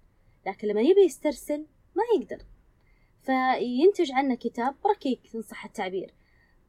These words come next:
هنا ال-، الفسح الإعلامي ما حيطلع له فسح إعلامي، فهو مجرد ما ياخذ الفسح الإعلامي معناته كتابه اجتاز المرحلة الأولى، بعدها ممكن يعرض على عدد من الكتاب وما يكتفي برأي أو رأيين،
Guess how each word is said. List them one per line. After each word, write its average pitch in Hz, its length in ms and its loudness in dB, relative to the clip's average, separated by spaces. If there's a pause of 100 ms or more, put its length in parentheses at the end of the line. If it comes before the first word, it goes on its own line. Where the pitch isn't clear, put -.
هنا 392 380 6
ال-، 233 200 -2
الفسح 339 360 -2
الإعلامي 339 420 2
ما 403 80 6
حيطلع 196 360 -6
له 180 80 -12
فسح 190 260 -14
إعلامي، 185 400 -4
فهو 320 280 0
مجرد 320 380 2
ما 285 120 0
ياخذ 254 200 -4
الفسح 240 340 -10
الإعلامي 196 600 -4 (380)
معناته 277 500 -2 (160)
كتابه 285 420 -4
اجتاز 277 320 -4
المرحلة 254 380 -2
الأولى، 180 340 -4 (380)
بعدها 330 380 -2
ممكن 320 340 2
يعرض 190 280 -4
على 170 200 -6
عدد 175 420 -8
من 170 60 -8
الكتاب 175 440 -8
وما 220 200 0
يكتفي 226 400 -4
برأي 175 360 -6
أو 175 100 -8
رأيين، - 360 -10